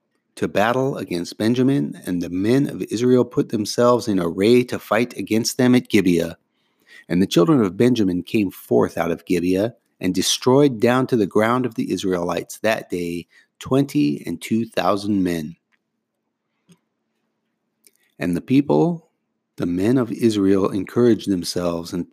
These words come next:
set their battle again in array in the place where they put themselves in array the first day. And the children of Israel went up and wept before the Lord until even,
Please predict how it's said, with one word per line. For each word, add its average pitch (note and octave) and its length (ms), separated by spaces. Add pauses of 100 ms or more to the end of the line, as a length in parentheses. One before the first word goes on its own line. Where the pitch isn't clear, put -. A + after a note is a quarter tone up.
(120)
set - 340
their G#2 180
battle A#2 380
again G#2+ 460
in F2+ 180
array G2 460
in A2+ 240
the - 80
place A2 400
where F#2 100
they - 100
put - 260
themselves G#2+ 500
in F2+ 100
array F2+ 300
the G2+ 100
first - 380
day. D#2+ 320 (1040)
And G2 120
the F#2+ 40
children D#3+ 340
of A2 100
Israel A#2 440
went G#2+ 280
up C3 280
and E2+ 200
wept A2+ 320
before G#2+ 320
the F#2+ 100
Lord A#2 540 (120)
until F#2 380
even, F#2 480